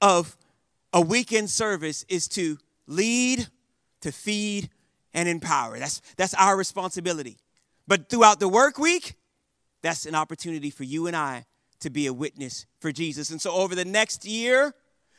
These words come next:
you're gonna hear us talk about you being a witness for Jesus. Why? Because Luke chapter five, he's causing us to go out a little bit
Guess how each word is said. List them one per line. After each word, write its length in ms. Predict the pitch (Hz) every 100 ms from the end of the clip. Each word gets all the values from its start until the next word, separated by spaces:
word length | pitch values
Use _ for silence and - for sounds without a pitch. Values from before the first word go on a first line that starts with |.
| _
you're 200 | - 240
gonna 180 | 220 226
hear 340 | 196 226 226 226
us 160 | 220
talk 320 | - 208 220
about 380 | 220 214 202 180
you 580 | 185 233 285 262 226 233 _ _ _ _ _ _
being 260 | 165 220 214
a 80 | 180
witness 480 | 175 214 226 226 -
for 140 | 202
Jesus. 720 | 165 202 190 - - - - _ -
Why? 360 | 151 196 247 294
Because 400 | 214 - 220 165
Luke 200 | 151 156
chapter 300 | - 185 190
five, 260 | 220 196 170
he's 220 | 156 -
causing 600 | - 196 185 202 196 175
us 200 | 165 156
to 100 | 151
go 240 | 147 165
out 180 | 160 147
a 80 | 135
little 380 | 135 156 170 160
bit 240 | 156 104